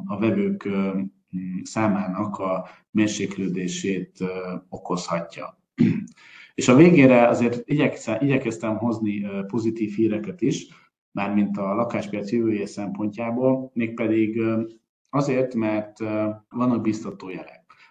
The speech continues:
Az egyik az az, hogy bár az ingatlan pont com-on mért érdeklődések, és hát az országos, ö, adásvételek száma jelentős csökkenést mutatott az elmúlt időszakban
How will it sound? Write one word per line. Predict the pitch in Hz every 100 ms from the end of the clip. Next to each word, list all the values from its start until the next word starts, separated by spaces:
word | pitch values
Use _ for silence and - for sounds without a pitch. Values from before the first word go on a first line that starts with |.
| _
Az | 123
egyik | 202 -
az | 120
az, | 120 123 -
hogy | - 113 107 104 - -
bár | 113 107
az | 107
ingatlan | 151 147 - 110
pont | 113 107
com-on | 135 127 107
mért | 104 104 -
érdeklődések, | 113 110 98 104 98 98 - 98 -
és | 101
hát | 98
az | 104
országos, | 113 131 127 98 95 - -
ö, | 98 95 92 92 95
adásvételek | - 107 107 - 101 98 - 98
száma | - 113 101 98 - - _ _
jelentős | - 131 123 - 107
csökkenést | - 110 107 98 98
mutatott | 110 104 101 -
az | 101
elmúlt | 104 95 85
időszakban | 85 104 - 110 113 131 135 -